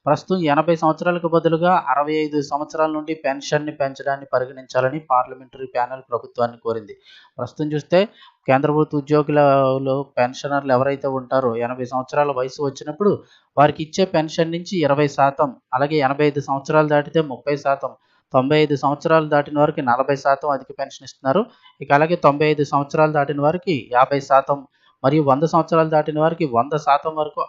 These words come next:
అదనపు పెన్షన్ అయితే గనుక ప్రస్తుతం పొందుతూ ఉన్నారు. అయితే ఇప్పుడు పదవి విరమణ చేసిన పెన్షనర్లందరికీ కూడా ఒక శుభవార్త అయితే రాబోతోంది. ఇటీవల భారత ప్రభుత్వం కేంద్ర ప్రభుత్వ పెన్షనర్లకు అదనపు పెన్షన్ ప్రయోజనాలను ప్రవేశపెట్టింది.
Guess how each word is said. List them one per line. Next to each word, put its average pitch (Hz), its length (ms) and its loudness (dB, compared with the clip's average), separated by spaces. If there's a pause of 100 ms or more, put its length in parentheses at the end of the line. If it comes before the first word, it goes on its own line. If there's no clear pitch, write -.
అదనపు 151 480 -4
పెన్షన్ 143 340 -6
అయితే 139 220 -6
గనుక 139 440 -4
ప్రస్తుతం 139 400 -6
పొందుతూ 131 320 -4
ఉన్నారు. 123 420 -4 (260)
అయితే 156 320 2
ఇప్పుడు 196 320 0
పదవి 156 240 4
విరమణ 180 280 2
చేసిన 170 320 -2
పెన్షనర్లందరికీ 151 800 -2
కూడా 147 160 -6
ఒక 143 100 -10
శుభవార్త 139 420 2
అయితే 143 180 4
రాబోతోంది. 135 580 2 (100)
ఇటీవల 160 580 -2
భారత 139 380 2
ప్రభుత్వం 151 500 -4
కేంద్ర 143 260 -2
ప్రభుత్వ 147 320 -8
పెన్షనర్లకు 143 840 -8
అదనపు 147 380 -2
పెన్షన్ 143 440 -8
ప్రయోజనాలను 143 480 0
ప్రవేశపెట్టింది. 131 720 -4